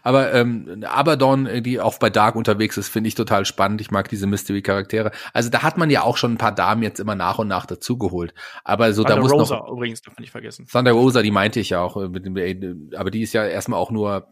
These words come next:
Speaker 1: ja, äh, Diamantis, lang-, langfristiger da, aber Thunder Rosa ist erstmal nur ausgeliehen. Also warten wir ab, wie es da weitergeht. Aber dann hat, man holt ja immer mehr interessante Damen auch, aber so, man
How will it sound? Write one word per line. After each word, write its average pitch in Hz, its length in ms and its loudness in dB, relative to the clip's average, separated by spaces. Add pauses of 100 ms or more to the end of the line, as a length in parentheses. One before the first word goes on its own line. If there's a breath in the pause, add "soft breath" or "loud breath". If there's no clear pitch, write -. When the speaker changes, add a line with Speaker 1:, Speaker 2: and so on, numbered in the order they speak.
Speaker 1:
ja, 101 300 2 (300 loud breath)
äh, 113 120 2
Diamantis, 117 760 4
lang-, 104 220 0
langfristiger 107 640 -4
da, 101 160 0
aber 98 120 0
Thunder 101 280 -2
Rosa 104 240 2
ist 101 120 -6
erstmal 98 220 -4
nur 101 120 -4
ausgeliehen. 92 600 -6 (320 loud breath)
Also 98 160 -2
warten 127 180 4
wir 117 100 6
ab, - 140 -2
wie 107 60 0
es - 60 -4
da 95 120 0
weitergeht. 101 300 0
Aber 135 140 2
dann 170 200 4
hat, 147 140 0
man 151 140 2
holt 269 260 4
ja - 80 2
immer 135 180 2
mehr 113 280 2
interessante 110 520 -2
Damen 98 380 0
auch, 104 220 0 (300 loud breath)
aber 110 240 2
so, 110 240 2
man 104 240 -2